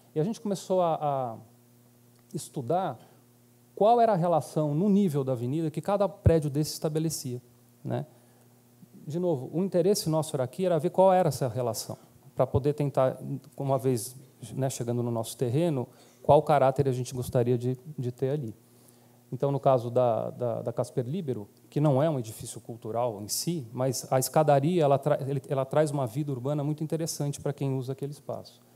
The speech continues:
No caso da fiesp, principalmente depois da reforma do Paulo Mendes, né, com um acesso em meio nível, pra cima e pra baixo, transformou completamente o, o térreo de um edifício, é, é, de escritórios num dos lugares mais visitados da avenida.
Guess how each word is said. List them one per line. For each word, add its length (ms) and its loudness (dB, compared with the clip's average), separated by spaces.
No 80 -8
caso 240 0
da 100 4
fiesp, 520 0
principalmente 500 -6
depois 240 -6
da 80 -4
reforma 540 0
do 80 -8
Paulo 280 0
Mendes, 600 -6
né, 160 -4
com 260 -6
um 60 0
acesso 400 -2
em 20 -2
meio 240 -2
nível, 420 0
pra 160 -10
cima 260 -6
e 20 -12
pra 180 -2
baixo, 460 0
transformou 440 -2
completamente 800 0
o, 160 -6
o 80 -6
térreo 540 0
de 60 -4
um 100 0
edifício, 800 -4
é, 580 -2
é, 140 -12
de 140 -12
escritórios 760 4
num 160 2
dos 100 -6
lugares 420 2
mais 260 0
visitados 520 -2
da 80 2
avenida. 460 0